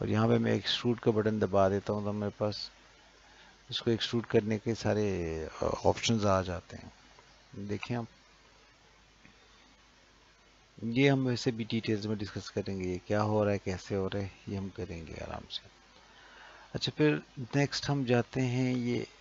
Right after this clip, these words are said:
अ, shelves की तरफ, थोड़ा सा इसको further detail में discuss करते हैं।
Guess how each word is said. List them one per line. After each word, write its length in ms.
अ, 160
shelves 540
की 140
तरफ, 380
थोड़ा 160
सा 140
इसको 240
further 340
detail 420
में 120
discuss 340
करते 380
हैं। 80